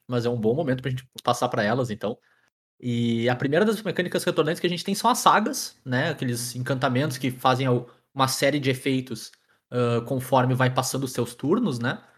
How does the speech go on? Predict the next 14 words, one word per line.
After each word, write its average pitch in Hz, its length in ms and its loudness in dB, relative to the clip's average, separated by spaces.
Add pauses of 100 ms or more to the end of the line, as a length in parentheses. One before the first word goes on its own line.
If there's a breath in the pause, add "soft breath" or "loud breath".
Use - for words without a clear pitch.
(160)
Começa 127 420 0
colocando 127 480 -2
o 127 40 2
marcador 131 360 2
de, 120 580 0 (460)
de 120 240 -4
lore 120 360 4
nele, 196 340 0
né? 202 160 0
Pra, 143 200 2
pra, 131 160 0
pro 131 180 -2
primeiro 127 300 0
capítulo. 254 560 0